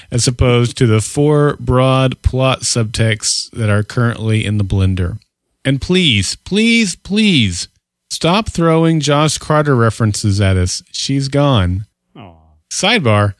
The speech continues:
Speaker 1: Lost was awesome, and Person of Interest really sent a chill of Lost deja vu down my spine this week. Case in point, when Fusco called Shaw Maybelline, what a Lost Sawyerism,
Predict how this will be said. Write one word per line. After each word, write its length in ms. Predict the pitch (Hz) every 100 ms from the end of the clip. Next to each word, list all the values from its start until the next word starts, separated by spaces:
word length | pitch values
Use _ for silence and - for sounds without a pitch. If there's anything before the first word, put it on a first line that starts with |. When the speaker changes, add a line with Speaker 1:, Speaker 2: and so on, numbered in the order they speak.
| _ _
Speaker 1:
Lost 340 | 135 214 233
was 160 | 151 120
awesome, 520 | 104 101 - 104 104 -
and 100 | 113
Person 300 | 160 170 170
of 100 | 143
Interest 540 | 143 131 143 131 - - _ _ _ _ _
really 380 | 117 135 160 165
sent 380 | - 160 151 139
a 160 | 139 120
chill 460 | - - 147 151
of 180 | 131 117
Lost 520 | 123 127 139 147 -
deja 400 | 139 139 131 131
vu 300 | 123 131 127
down 280 | 120 117 123
my 220 | 120 117
spine 460 | 117 - 117 113 104
this 220 | 98 -
week. 360 | 98 90 - - _ _ _
Case 240 | - 160 202
in 120 | 185
point, 360 | 131 107 107 - _ _ _ -
when 140 | 135
Fusco 600 | 135 202 202 - 175 151
called 460 | - 139 131 127 127 - 135
Shaw 680 | - - 143 120 107 107 101 _ _ -
Maybelline, 920 | 120 180 226 135 113 101 98 104 101 _ _ _ _ _ _
what 240 | - 135 202
a 80 | 151
Lost 640 | 117 123 151 190 - -
Sawyerism, 1040 | - - 147 127 110 98 101 95 92 98 95